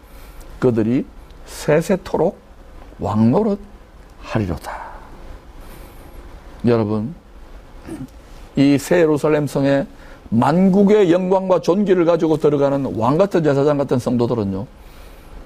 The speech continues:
예수 믿는다고 다 들어가는 게 아니에요.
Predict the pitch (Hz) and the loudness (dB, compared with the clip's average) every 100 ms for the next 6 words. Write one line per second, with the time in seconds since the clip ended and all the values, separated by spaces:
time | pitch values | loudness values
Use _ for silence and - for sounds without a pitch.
0 | - - - - - - - 123 185 180 | -20 -20 -20 -20 -20 -14 -2 0 2 2
1 | 175 180 151 120 113 127 127 135 170 110 | 2 2 0 0 -2 0 0 -2 -4 -8
2 | 95 127 | -8 -10